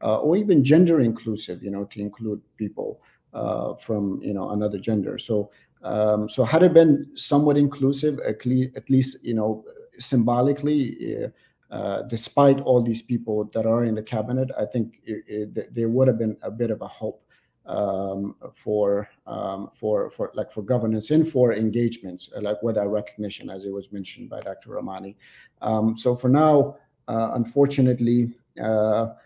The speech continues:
they are busy with, you know, managing the power, 'cause the, the friction fight, the, the, the, the friction and the infighting within the,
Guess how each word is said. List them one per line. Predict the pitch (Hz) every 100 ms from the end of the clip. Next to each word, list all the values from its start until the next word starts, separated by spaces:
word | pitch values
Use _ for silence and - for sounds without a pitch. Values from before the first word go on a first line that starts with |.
| _ 135
they | 127
are | 127 135
busy | 139 143 151 151 - -
with, | 120 120 -
you | 117
know, | 107
managing | 107 123 127 131 135
the |
power, | 135 117 110 123 139 _ _
'cause | 120 104
the, | 107 104
the | 113 107
friction | - 131 - 113
fight, | 113 - 110 - -
the, | -
the, | - 104 104 107 107 -
the, | 101 -
the |
friction | 107 - 139 - 131 120
and | 107 104
the | 104 143
infighting | 139 139 117 113 107
within | 107 107 104
the, | 98 101